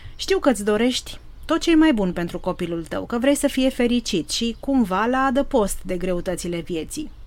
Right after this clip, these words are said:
Totuși, încercând să împlinim aceste dorințe, de altfel legitime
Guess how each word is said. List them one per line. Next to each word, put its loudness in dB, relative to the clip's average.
Totuși, -2
încercând 4
să 2
împlinim 4
aceste 0
dorințe, -2
de -4
altfel 0
legitime 0